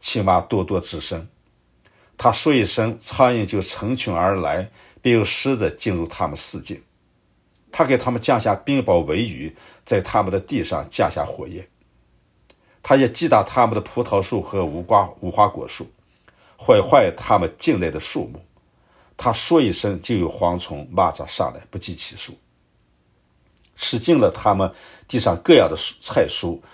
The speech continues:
和田地的出产。他又击杀他们国内一切的长子，就是他们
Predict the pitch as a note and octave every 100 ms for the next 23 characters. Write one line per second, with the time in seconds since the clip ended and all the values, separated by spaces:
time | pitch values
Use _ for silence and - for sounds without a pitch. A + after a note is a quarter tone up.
0 | _ - - F#2+ - F2+ E2+ G#2+ C#2+ -
1 | - - F2+ - - _ _ _ _ _
2 | _ _ _ _ _ _ _ _ _ -
3 | - G#2 F2+ - G#2 G#2 E2+ - E2+ -
4 | F2 F#2 D#2+ - - F2 - D2+ G2 G2
5 | - - - G2 D#2+ F#2 D#2